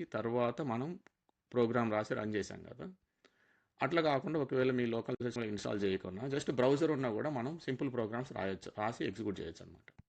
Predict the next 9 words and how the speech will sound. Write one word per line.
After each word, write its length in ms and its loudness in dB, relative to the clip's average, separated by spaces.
దానికోసం 420 2
ఏం 140 0
చేయొచ్చు 240 -2
అంటే 180 -8
మనం 160 -4
ఒక 180 -6
వెబ్ 200 0
బ్రౌజర్‌లోకి 520 0
వెళ్ళిపోయి 380 -8